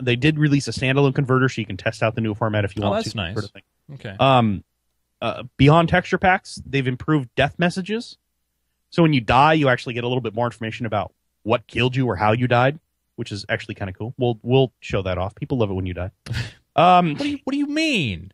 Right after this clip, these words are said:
Speaker 2: What are you
Speaker 1: Well,
Speaker 2: talking about? That's
Speaker 1: well,
Speaker 2: just
Speaker 1: it's
Speaker 2: mean.
Speaker 1: just the most convenient way. Um, all right. Uh, <laughs> um,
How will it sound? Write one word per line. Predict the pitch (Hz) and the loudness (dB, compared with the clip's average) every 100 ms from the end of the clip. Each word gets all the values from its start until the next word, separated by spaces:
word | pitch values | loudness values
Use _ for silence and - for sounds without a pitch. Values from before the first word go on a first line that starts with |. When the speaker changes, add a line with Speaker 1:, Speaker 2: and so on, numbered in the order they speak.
| _ _ | _ _
Speaker 2:
What | - 294 | -2 0
are | |
you | 226 - | 0 2
Speaker 1:
Well, | 185 | 2
Speaker 2:
talking | 131 123 | 2 -2
about? | 107 82 - - _ 254 | -6 -8 -12 -20 _ -10
That's | 247 | -4
Speaker 1:
well, | 214 | -4
Speaker 2:
just | 165 | -2
Speaker 1:
it's | |
Speaker 2:
mean. | 110 104 | -4 -6
Speaker 1:
just | 160 | -6
the | 208 - | -10 -8
most | 190 190 | -8 -8
convenient | 196 190 185 | -10 -10 -10
way. | 175 - _ - | -12 -14 _ -4
Um, | - 226 220 156 123 117 | 2 4 4 2 -2 2
all | 175 | 2
right. | 123 | 2
Uh, | 160 190 165 - - - _ | 2 2 2 -6 -14 -18 _
<laughs> | 247 - _ - _ _ - - 165 - | -14 -14 _ -20 _ _ -20 -14 -4 2
um, | 214 196 110 | 4 2 -2